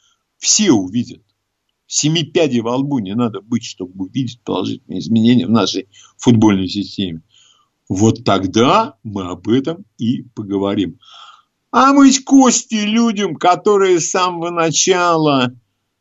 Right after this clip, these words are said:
не годились. Ну что, ну чемпионат мира, вы мне скажете. А чего на чемпионате мира произошло? Дали заслуженных мастеров за что? За выход куда?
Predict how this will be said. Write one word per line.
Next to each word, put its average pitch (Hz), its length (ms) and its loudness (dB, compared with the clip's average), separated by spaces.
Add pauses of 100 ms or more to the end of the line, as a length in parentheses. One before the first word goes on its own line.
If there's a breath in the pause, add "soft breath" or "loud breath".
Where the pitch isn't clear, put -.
(160)
не 156 120 2
годились. 165 680 0 (100)
Ну 233 180 2
что, 214 360 0
ну 185 180 0
чемпионат 233 580 0
мира, 208 320 -8
вы 117 120 -12
мне 107 180 -18
скажете. - 380 -14
А 190 140 0
чего 277 340 0
на 170 140 -6
чемпионате 180 680 -6
мира 202 340 -4
произошло? 151 680 -6 (300 loud breath)
Дали 226 440 2
заслуженных 202 760 -6
мастеров 208 540 -2
за 196 300 0
что? 277 520 -4 (240)
За 214 280 2
выход 214 440 -4
куда? 190 580 -2